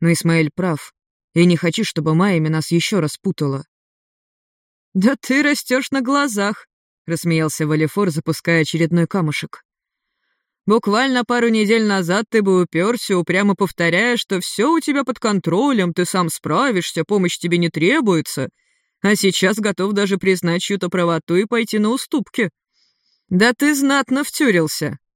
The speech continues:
сказал тот, у кого свадьба с Торой, возмутился Йен.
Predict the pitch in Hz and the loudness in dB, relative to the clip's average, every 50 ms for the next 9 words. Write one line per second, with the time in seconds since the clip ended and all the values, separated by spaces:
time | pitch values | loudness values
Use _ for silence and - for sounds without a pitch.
0 | _ _ - - - 196 185 180 175 180 175 170 - - 269 233 - 170 - 185 | _ _ -14 -2 0 2 2 2 2 0 0 0 0 -2 -2 -2 -2 -2 -2 0
1 | 190 196 175 - - 196 214 196 175 175 147 160 - - - - 185 170 156 147 | 0 0 -2 -2 -2 0 0 0 0 -2 -4 -6 -6 -6 -4 -2 0 0 0 -2
2 | 143 139 - _ _ _ - 165 156 175 175 170 - 175 151 - - 180 185 180 | -4 -8 -10 _ _ _ -6 -2 0 0 0 0 -2 -6 -6 -2 -2 -2 0 0
3 | 190 165 151 147 | 0 -2 -2 -4